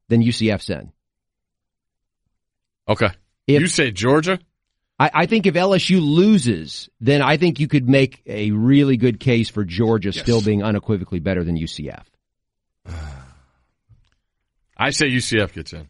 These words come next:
Speaker 3: I don't think that, I don't think U C F gets in.
Speaker 2: Okay.
Speaker 3: I think, I think it, I think that, I don't know who would, I think it would either be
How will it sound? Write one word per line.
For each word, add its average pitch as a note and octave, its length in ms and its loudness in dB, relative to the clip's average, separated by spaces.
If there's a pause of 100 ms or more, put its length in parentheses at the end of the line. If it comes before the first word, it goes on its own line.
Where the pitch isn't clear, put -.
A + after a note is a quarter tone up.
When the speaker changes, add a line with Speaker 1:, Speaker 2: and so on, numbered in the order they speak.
Speaker 3:
I C3+ 80 -2
don't C3+ 160 -2
think B2 160 -6
that, B2+ 120 -8
I - 60 -10
don't C3 140 -2
think A#2 140 -6
U A#2 100 -8
C - 160 -10
F A#2 100 -10
gets - 240 -12
in. A2 220 -18
Speaker 2:
Okay. C3 200 0
Speaker 3:
I B2+ 40 2
think, C#3 200 -2
I C#3 60 -2
think C3 220 -4
it, C#3+ 100 -4
I D3 120 -4
think C3 240 -4
that, - 180 -14
I D#3+ 140 0
don't E3+ 220 0
know E3 220 2
who D#3+ 300 4
would, E3+ 160 -6
I E3 160 0
think D3+ 240 -2
it D3+ 80 -4
would D3 160 0
either D#3 200 2
be D3+ 360 0